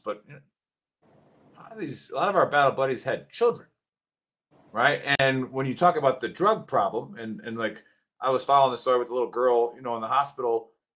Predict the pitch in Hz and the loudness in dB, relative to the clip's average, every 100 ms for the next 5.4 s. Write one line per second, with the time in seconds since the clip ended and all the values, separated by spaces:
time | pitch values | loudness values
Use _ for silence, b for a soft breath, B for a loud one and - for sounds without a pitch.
0 | _ 131 123 120 - 127 120 - - _ | _ -4 -2 -2 0 2 2 -2 -20 _
1 | _ _ _ _ _ _ _ _ _ _ | _ _ _ _ _ _ _ _ _ _
2 | _ _ _ - 170 240 202 - 98 131 | _ _ _ -8 -2 2 4 2 0 -6
3 | - 202 - - - 170 120 - - - | -6 -8 -8 -10 -4 -2 -2 -6 -14 -10
4 | 131 92 117 101 - - 117 - 175 135 | -10 -4 -4 -4 -8 -6 -6 -4 -6 -6
5 | - 120 98 | -10 -12 -14